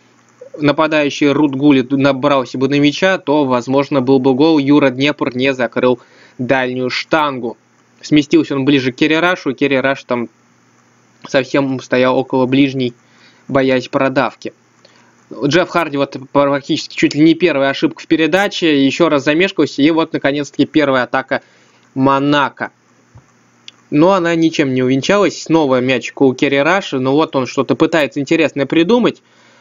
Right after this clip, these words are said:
И вот Юра обводит Гулита, и по борту заброс, и на этом как бы заканчивается атака, Енот не добирается, ну слишком так ин-, интересно играют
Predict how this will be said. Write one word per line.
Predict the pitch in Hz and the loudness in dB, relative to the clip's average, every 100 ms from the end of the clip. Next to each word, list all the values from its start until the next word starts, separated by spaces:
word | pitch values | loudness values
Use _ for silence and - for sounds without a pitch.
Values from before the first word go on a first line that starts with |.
| _ _ | _ _
И | - 156 | 0 2
вот | 180 | 2
Юра | 151 208 170 143 127 123 | 0 2 4 4 2 -2
обводит | 123 123 139 147 131 | -4 -2 0 0 2
Гулита, | 131 120 123 127 139 160 190 | 0 0 2 4 2 2 0
и | 143 156 190 185 _ _ - | 0 0 0 -2 _ _ -4
по | 139 156 | -2 0
борту | 151 226 208 180 147 | 2 2 2 2 2
заброс, | 139 143 156 190 214 185 151 | 2 0 2 2 2 0 -2
и | 139 175 | 0 2
на | 160 131 | 2 2
этом | 139 143 151 135 | 0 0 -2 -2
как | 120 120 | -4 -4
бы | 131 135 - _ - _ _ _ _ _ _ _ _ _ _ _ _ - | -2 -2 -4 _ -20 _ _ _ _ _ _ _ _ _ _ _ _ -8
заканчивается | 160 170 156 139 160 175 180 135 135 135 147 | 0 2 4 4 2 2 -2 -2 -2 0 -2
атака, | 143 190 175 | 0 -2 -2
Енот | 143 147 151 135 | -2 2 0 2
не | 151 143 | 2 2
добирается, | 127 131 139 185 170 - 147 | 2 2 2 2 0 -2 0
ну | 208 | 0
слишком | 202 202 180 170 147 | 0 -2 0 0 -2
так | 147 139 - _ - | -2 -6 -10 _ -6
ин-, | 156 143 _ _ _ _ _ _ - - _ _ _ _ | -4 -6 _ _ _ _ _ _ -20 -20 _ _ _ _
интересно | 156 151 175 175 147 - 123 117 | -2 2 2 2 0 -4 -6 -4
играют | 117 131 143 131 117 - | -2 0 2 0 -2 -10